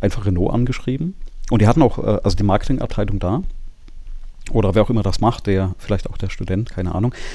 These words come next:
hatten aber auch ganz schnell geantwortet und gesagt, ja, aber den gibt es nur auf dem chinesischen Markt. Da dachte ich, hm, also eigentlich wäre das doch eine Steilvorlage,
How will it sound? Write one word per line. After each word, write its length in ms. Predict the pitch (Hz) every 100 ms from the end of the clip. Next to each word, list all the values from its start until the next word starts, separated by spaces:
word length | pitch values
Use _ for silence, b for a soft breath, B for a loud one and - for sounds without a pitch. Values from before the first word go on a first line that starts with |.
| B
hatten 160 | - 151
aber 100 | 131
auch 120 | -
ganz 180 | 127 -
schnell 160 | 117
geantwortet 680 | 107 95 113 - 135 131 -
und 120 | 123
gesagt, 280 | 110 107 -
ja, 60 | 113
aber 140 | 113
den 100 | 104
gibt 220 | 113 -
es 120 | -
nur 60 | -
auf 80 | -
dem 80 | 104
chinesischen 540 | 98 95 - - 82
Markt. 360 | 82 127 - B B B B B
Da 80 | 101
dachte 140 | 104
ich, 80 | -
hm, 800 | 117 151 123 113 107 98 98 98 -
also 180 | 104 -
eigentlich 340 | 120 143 -
wäre 120 | 110
das 140 | 113 -
doch 140 | 120
eine 80 | 113
Steilvorlage, 1200 | - 98 113 - 131 131 123 117 117 120 117